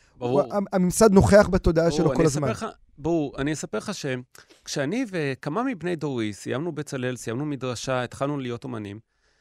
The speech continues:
Speaker 1: חשנו אי נוחות לנוכח, אה, דורות שקדמו לנו באומנות הישראלית, אפילו קצת מבוגרים מאיתנו ודור המורים שלנו, כיוון שהתחושה הייתה שהם, אה, הציפו באומנות הישראלית הרבה אירוניה, אתה יודע, מציירים סלבריטאים בטושים,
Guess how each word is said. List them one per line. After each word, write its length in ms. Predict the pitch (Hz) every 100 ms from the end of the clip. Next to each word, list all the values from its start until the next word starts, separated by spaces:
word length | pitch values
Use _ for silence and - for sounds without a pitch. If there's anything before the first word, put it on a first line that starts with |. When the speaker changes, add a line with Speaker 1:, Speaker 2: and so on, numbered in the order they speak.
| _ -
Speaker 1:
חשנו 360 | - 240 262 208
אי 100 | 220
נוחות 420 | 233 - 226 196
לנוכח, 480 | 160 160 175 131 143
אה, 60 | 135 131 127
דורות 360 | 117 131 147 151
שקדמו 420 | 160 131 113 160
לנו 160 | 160 123
באומנות 380 | 127 127 135 139
הישראלית, 460 | 123 135 127 123
אפילו 340 | 123 151 151 131
קצת 240 | - 151
מבוגרים 420 | 143 143 147 147
מאיתנו 380 | 143 139 135 135
ודור 240 | 120 117 127
המורים 280 | 135 156 160
שלנו, 220 | 160 147 - _ _ _ -
כיוון 200 | 147 156
שהתחושה 460 | 156 - - -
הייתה 200 | 320 285
שהם, 320 | 254 214 180 160
אה, 260 | 156 151 147
הציפו 400 | 143 - 247 254
באומנות 560 | 175 165 165 185 202 -
הישראלית 600 | 190 - 165 156 208 - -
הרבה 280 | 139 147
אירוניה, 680 | 240 202 143 143 156 151 139 127 _ _ _
אתה 80 | 151
יודע, 400 | 151 127 147 147
מציירים 500 | 143 - 131 123 135
סלבריטאים 800 | 156 143 123 139 147 127 131 135
בטושים, 720 | 143 - 135 - 139 135